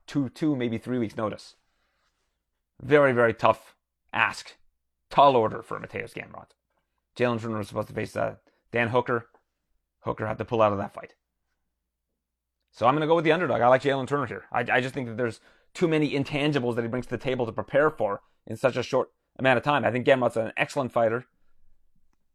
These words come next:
But I think that, uh, and here's the thing. Let's look at Gamrot's U F C career. Comes in,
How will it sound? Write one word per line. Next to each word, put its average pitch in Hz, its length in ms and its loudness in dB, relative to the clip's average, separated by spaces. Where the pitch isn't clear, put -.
But 110 160 2
I 110 60 2
think 113 240 -10
that, 110 240 -4
uh, 104 240 -2
and 190 120 0
here's 196 120 6
the 160 80 6
thing. 123 160 4
Let's 156 240 6
look 196 140 2
at 160 80 2
Gamrot's 131 380 4
U 131 80 4
F 113 80 2
C 143 100 0
career. 104 300 -8
Comes 170 240 2
in, 147 240 2